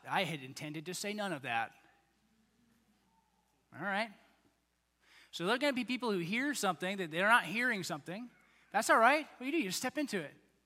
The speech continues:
This interaction with Jesus was pivotal for Nicodemus coming to faith in Jesus.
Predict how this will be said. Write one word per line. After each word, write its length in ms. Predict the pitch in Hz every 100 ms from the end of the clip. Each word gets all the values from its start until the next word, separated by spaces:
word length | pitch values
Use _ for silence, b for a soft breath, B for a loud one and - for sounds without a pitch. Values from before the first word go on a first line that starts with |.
| _ _ _ _ _ _ _ _ _ _ _ 165
This 140 | 240
interaction 460 | 330 302 269 269 262
with 80 | 208
Jesus 520 | 214 214 175 180 -
was 220 | 202 202
pivotal 400 | - 269 208 175
for 140 | -
Nicodemus 560 | 190 196 190 202 185 -
coming 260 | 196 190 180
to 80 |
faith 260 | 170 196 180
in 60 | 180
Jesus. 480 | 226 147 120 -